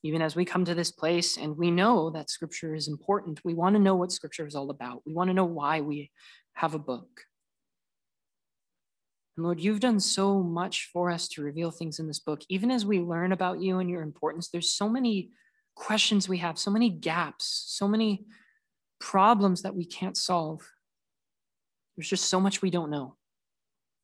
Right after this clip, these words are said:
So Lord, please move through your word, move through the preaching of your word as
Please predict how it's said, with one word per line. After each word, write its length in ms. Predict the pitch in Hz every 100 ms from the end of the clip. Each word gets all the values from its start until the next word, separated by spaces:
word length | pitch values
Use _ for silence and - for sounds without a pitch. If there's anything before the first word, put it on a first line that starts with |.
| _ _ _ _ _ _ _ _ _ -
So 200 | - 156
Lord, 320 | 175 180 175
please 320 | - 202 190
move 300 | 175 196 202
through 220 | - 190
your 140 | 190 170
word, 380 | 156 170 147 151
move 200 | 180 180
through 220 | 196 190
the 80 | 175
preaching 480 | - 226 - 185
of 100 | 165
your 140 | 156 139
word 260 | 139 139
as 260 | 143 151 -